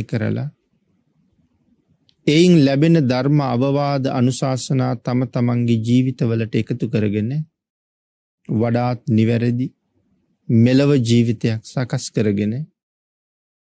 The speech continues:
නිවැරදි වුණ මෙලව ජීවිතයක් තුළින් සුගතිගාමී වූ පරලොව ආයිති භවයකින් සැනසිලා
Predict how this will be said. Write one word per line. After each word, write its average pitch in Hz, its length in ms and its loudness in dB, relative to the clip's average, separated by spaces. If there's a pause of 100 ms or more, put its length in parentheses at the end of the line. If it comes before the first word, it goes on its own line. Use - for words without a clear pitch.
(220)
නිවැරදි 170 600 4
වුණ 190 240 6
මෙලව 143 400 4
ජීවිතයක් 135 720 0
තුළින් 147 420 -2 (760)
සුගතිගාමී 117 1040 0
වූ 117 280 -2 (840)
පරලොව 143 380 0
ආයිති 123 520 -2
භවයකින් 113 640 -2
සැනසිලා 117 720 -4